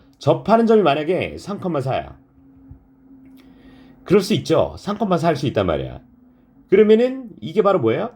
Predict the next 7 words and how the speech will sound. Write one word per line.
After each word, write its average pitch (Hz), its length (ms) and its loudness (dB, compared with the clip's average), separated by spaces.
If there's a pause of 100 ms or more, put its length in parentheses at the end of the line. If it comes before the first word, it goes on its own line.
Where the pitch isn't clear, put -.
(140)
접점의 139 680 0
X좌표예요. 82 560 -4
이게 117 160 -6
바로 156 380 -2 (420)
접점의 147 560 0
X좌표. 73 520 -8
접점의, 80 920 -8